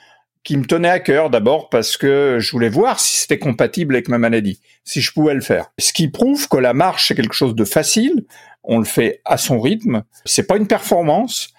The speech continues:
c'est simplement, euh, une adaptation, euh, voilà, on n'est pas obligé de courir, euh, et c'est quelque chose qui est accessible à tous les malades.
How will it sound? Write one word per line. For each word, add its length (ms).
c'est 200
simplement, 840
euh, 200
une 140
adaptation, 920
euh, 400
voilà, 340
on 160
n'est 120
pas 140
obligé 420
de 100
courir, 560
euh, 480
et 160
c'est 180
quelque 280
chose 280
qui 120
est 20
accessible 640
à 60
tous 260
les 80
malades. 400